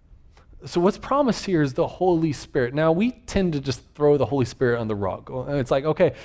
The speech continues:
it's nice to talk about Jesus because he's got this action feel, and we're seeing him do all these miracles, and,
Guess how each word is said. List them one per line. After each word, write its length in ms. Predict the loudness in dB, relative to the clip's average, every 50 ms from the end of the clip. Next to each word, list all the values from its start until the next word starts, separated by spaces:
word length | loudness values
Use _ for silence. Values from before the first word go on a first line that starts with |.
| -18 -4 -2
it's 180 | -2 -2 0 -2
nice 420 | 0 0 2 2 2 0 0 -2
to 60 | -8
talk 300 | -8 -2 0 0 0 2
about 240 | 2 2 2 2 0
Jesus 380 | -2 -4 -4 -2 -2 -2 -4 -6
because 260 | -6 -2 0 0 0
he's 140 | 0 0 0
got 160 | 0 2 2
this 160 | 0 -2 0 0
action 400 | -2 -2 -2 -4 -6 -6 -6 -6
feel, 220 | -4 -4 -4 -2
and 60 | -2 -2
we're 60 | -4
seeing 220 | -2 0 0 0
him 140 | 0 0 0
do 100 | 2 2
all 120 | 2 2
these 160 | 2 0 -2 -2
miracles, 600 | 0 2 2 2 0 0 -2 -2 -2 0 0 -2
and, 100 | -4